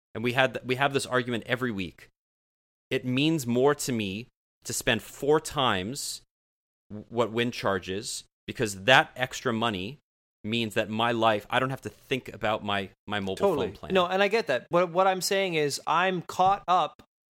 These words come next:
Speaker 2: in your decision-making process or the decision-making process that you're okay with, 'cause my only other alternative is Wind. There is an uncanny valley between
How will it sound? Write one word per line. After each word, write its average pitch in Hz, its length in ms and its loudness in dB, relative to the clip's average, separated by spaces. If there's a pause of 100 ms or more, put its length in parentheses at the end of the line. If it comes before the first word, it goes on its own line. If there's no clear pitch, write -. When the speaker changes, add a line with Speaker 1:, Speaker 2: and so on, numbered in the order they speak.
(340)
Speaker 2:
in 156 160 0
your 156 380 2
decision-making 165 800 -2
process 180 580 -4
or 143 80 -4
the 147 140 0
decision-making 156 680 -2
process 147 320 0
that 139 120 -6
you're 139 200 0
okay 127 300 -2
with, 175 200 -2 (600)
'cause 151 160 0
my 160 180 2
only 202 400 4
other 185 320 2
alternative 151 840 -2 (380)
is 139 200 0
Wind. 127 320 -2 (400)
There 156 160 6
is 156 100 -2
an 170 160 0
uncanny 190 580 2
valley 156 480 2
between 131 760 -4